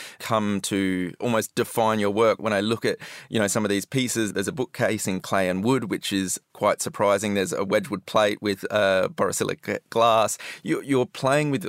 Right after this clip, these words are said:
all these different materials. Where did that desire for experimentation come from for, for you personally?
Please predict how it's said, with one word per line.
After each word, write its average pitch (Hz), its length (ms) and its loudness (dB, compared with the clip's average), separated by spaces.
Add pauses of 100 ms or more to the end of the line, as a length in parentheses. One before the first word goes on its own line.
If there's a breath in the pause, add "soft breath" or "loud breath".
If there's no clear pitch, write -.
(120)
all 101 180 -2
these 92 240 -2
different - 420 -6
materials. 95 640 -2 (240 loud breath)
Where 131 520 0
did 214 160 -2
that 175 260 2
desire 104 400 2
for - 160 -2
experimentation 98 840 -2
come 95 260 -2
from - 220 -4
for, - 240 -6
for - 140 -6
you 101 140 -2
personally? - 460 -6